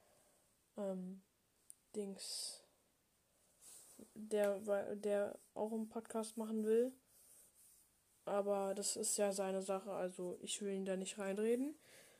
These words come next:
Ähm, aber die fnaf, seine fnaf sie-, äh, sieben Theorie, also beziehungsweise die Theorie, die er, äh, gefunden hat und präsentiert hat, äh, und, äh, von, äh,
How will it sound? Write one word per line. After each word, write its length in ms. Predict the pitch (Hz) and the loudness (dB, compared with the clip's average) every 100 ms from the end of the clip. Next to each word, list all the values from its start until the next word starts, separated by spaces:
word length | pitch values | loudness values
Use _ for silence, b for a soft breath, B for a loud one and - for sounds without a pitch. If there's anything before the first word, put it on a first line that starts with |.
| B B _ _ _ _ _ _ _ _ - | B B _ _ _ _ _ _ _ _ 0
Ähm, 540 | 220 214 214 208 214 - - - | 2 4 4 2 -4 -10 -20 -8
aber 720 | 202 202 202 202 196 196 202 - _ - _ _ | 0 2 4 4 4 2 -2 -6 _ -20 _ _
die 100 | 214 | -2
fnaf, 460 | 196 220 214 208 - | 0 2 2 2 -6
seine 260 | 208 214 233 | 0 2 2
fnaf 320 | 240 233 220 - | 2 0 0 -4
sie-, 260 | 208 202 | -8 -6
äh, 240 | - 208 202 | -6 -6 -4
sieben 440 | 220 220 220 220 - | 0 2 2 -2 -10
Theorie, 380 | - 202 196 202 | 0 0 2 0
also 200 | 196 196 | 0 -2
beziehungsweise 720 | 196 - 214 214 196 190 196 B B B - | -4 2 2 2 -2 -2 -4 B B B -8
die 100 | 202 | -2
Theorie, 500 | 220 202 202 202 196 | 0 0 0 -4 -4
die 140 | 202 | 0
er, 180 | 196 190 190 - | 0 0 -4 -6
äh, 380 | 196 185 185 220 240 _ - - - | -6 -4 -6 -10 -14 _ -20 -20 -12
gefunden 600 | 202 196 - 202 214 208 | -6 -4 -4 -4 -4 -4
hat 220 | 208 202 | -4 -6
und 220 | - 196 190 | -6 -6 -4
präsentiert 520 | 196 190 190 220 214 | -4 -4 2 2 2
hat, 260 | 226 - - B B B B B _ | -2 -2 -12 B B B B B _
äh, 360 | - 202 196 190 - _ _ _ _ | -2 0 0 -2 -6 _ _ _ _
und, 640 | - 190 190 185 - - - - | -6 -2 -2 -4 -8 -12 -14 -6
äh, 200 | 185 190 | -4 -4
von, 380 | 190 190 190 208 - | -4 -4 -4 -6 -6
äh, 180 | - | -4